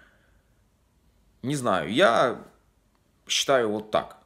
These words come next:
Если кто-то считает иначе, ну, это дело ваше, ребят. Просто я еще раз повторю, то, что прежде чем кого-то в чем-то обвинять, да, или говорить, что это не работает, нужно наверняка самому попробовать. Вот и все.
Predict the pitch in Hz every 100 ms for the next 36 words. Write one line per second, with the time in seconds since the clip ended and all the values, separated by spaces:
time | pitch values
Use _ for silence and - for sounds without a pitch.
0 | _ - 107 117 - 131 - - 135 113
1 | 113 143 147 - 90 123 123 110 120 123
2 | 117 85 - - 90 85 69 - _ _
3 | _ - 123 - 113 123 127 143 101 -
4 | 90 - 95 80 52 - 110 - 110 104
5 | 98 92 - - _ _ - - 131 131
6 | 117 104 120 107 127 123 107 - 135 120
7 | 107 104 107 127 160 143 101 107 104 95
8 | 95 98 104 113 101 107 104 101 110 117
9 | 127 190 170 151 131 - - - - _
10 | _ _ _ 123 143 135 127 117 110 113
11 | 123 127 127 160 160 127 - - 120 117
12 | 131 131 98 - 127 98 78 - - _
13 | _ _ _ - 104 104 - 117 95